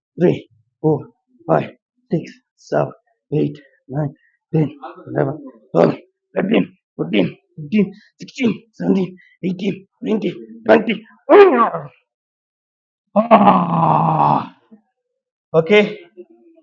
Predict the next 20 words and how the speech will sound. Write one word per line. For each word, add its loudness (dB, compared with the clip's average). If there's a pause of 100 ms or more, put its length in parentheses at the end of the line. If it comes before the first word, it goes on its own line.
(280)
ஓகே, 0 (300)
ஒர்க் -10
அவுட் 0 (680)
அருமையா 2
முடிச்சு. 0 (960)
வாழ்க்கையில 2 (880)
கஷ்டங்கள் -4 (380)
எல்லாருக்கும் 6
வரும். -4 (640)
எவ்வளவு 0
பெரிய 0
கோடீஸ்வரனா -2
இருந்தாலும் -2
சரிதான், -4
கஷ்டம் -6
வரும், -4 (580)
துன்பம் -4
வரும். -6 (540)
ஆனா, -4 (1000)
உடலை 4